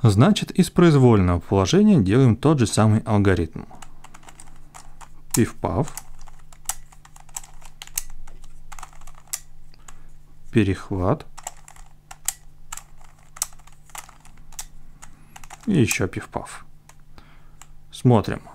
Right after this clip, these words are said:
Центр фиолетовый. Кстати, такого цвета нет на обычном скьюбе. Этот центр встал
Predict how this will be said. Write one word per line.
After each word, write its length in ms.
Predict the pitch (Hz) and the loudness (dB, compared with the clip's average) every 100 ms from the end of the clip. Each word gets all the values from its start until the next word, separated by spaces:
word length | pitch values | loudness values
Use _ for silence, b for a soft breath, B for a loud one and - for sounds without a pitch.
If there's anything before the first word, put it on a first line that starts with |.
| - | -14
Центр 480 | - 104 78 80 - - | -2 0 0 -4 -6 -10
фиолетовый. 680 | - 117 120 120 117 117 110 - | 0 4 4 2 0 -2 -4 -6
Кстати, 240 | - 98 | -4 -4
такого 340 | - 101 110 104 | -2 0 0 0
цвета 320 | - 101 107 | 0 -2 0
нет 240 | 98 - | 0 0
на 80 | 101 | 0
обычном 360 | 98 95 - 98 | 0 0 -2 -4
скьюбе. 420 | - 107 92 85 - - B B B B B B B | -4 -4 -4 -6 -12 -20 B B B B B B B
Этот 260 | - 196 170 | -2 0 2
центр 320 | 151 170 175 | 4 4 2
встал 520 | 151 - 95 107 139 | -2 0 2 2 0